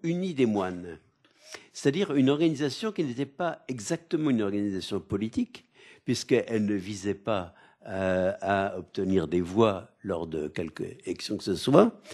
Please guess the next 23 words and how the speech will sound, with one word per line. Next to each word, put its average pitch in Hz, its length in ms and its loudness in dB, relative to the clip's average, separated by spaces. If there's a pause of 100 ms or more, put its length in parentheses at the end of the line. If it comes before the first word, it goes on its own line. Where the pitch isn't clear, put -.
(280)
mais 123 140 8
ce 143 160 4
Front 180 260 2
uni 139 240 4
des 110 140 0
moines, 127 360 -2
constitué 110 760 -2
dans 98 140 -2
les 104 200 2
années, 107 260 4
au 95 120 -4
début 113 220 -2
des 110 200 -4
années 101 140 -2
cinquante, 101 600 -6 (380)
a 135 260 -2
appuyé 135 800 0 (280)
le 120 160 -4
parti 120 320 -6
politique 104 460 -6
de 120 80 -6
Barnahike, 107 920 -2 (1040)
euh, 113 480 0